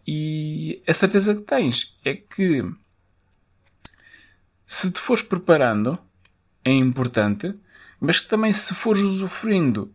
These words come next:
dos confortos e desconfortos que a vida te traz, vais estar sempre a ganhar. Porque lá está,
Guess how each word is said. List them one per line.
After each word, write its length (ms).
dos 260
confortos 720
e 120
desconfortos 640
que 120
a 60
vida 180
te 120
traz, 440
vais 220
estar 100
sempre 300
a 20
ganhar. 500
Porque 200
lá 60
está, 400